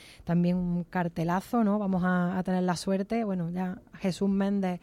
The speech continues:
eh, hacía varios, varios años que, que quería que nos acompañase, pero por temas de agenda, pues, no ha podido ser. Este año sí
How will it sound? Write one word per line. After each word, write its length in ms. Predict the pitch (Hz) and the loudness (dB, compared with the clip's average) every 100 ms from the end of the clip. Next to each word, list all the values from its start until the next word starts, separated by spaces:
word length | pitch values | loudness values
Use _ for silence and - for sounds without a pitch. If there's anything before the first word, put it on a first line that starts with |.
| - - - - - | -14 -20 -20 -14 0
eh, 540 | 190 185 180 175 170 - - - | 2 4 4 2 -2 -6 -12 -6
hacía 340 | 180 - 208 | -2 2 4
varios, 420 | 202 202 196 190 196 | 4 2 2 0 0
varios 240 | 196 190 | -2 -2
años 260 | 190 196 185 | -2 -4 -2
que, 280 | 196 185 175 | 0 0 0
que 120 | 185 | -2
quería 240 | 180 180 | -2 -2
que 80 | 180 | -2
nos 140 | 185 | -4
acompañase, 720 | 175 175 170 165 170 185 - 226 | -2 -2 0 0 0 0 -2 -2
pero 160 | 196 | 0
por 120 | 175 170 | 0 -2
temas 220 | 175 175 | -4 -4
de 80 | 170 | -2
agenda, 300 | 175 170 170 | 0 0 0
pues, 120 | 170 | 0
no 80 | 170 | 0
ha 40 | |
podido 260 | 170 165 156 | 2 0 0
ser. 160 | - | -4
Este 220 | 311 - | -6 -2
año 220 | 190 175 175 | 0 0 -2
sí 260 | - 185 | -4 -4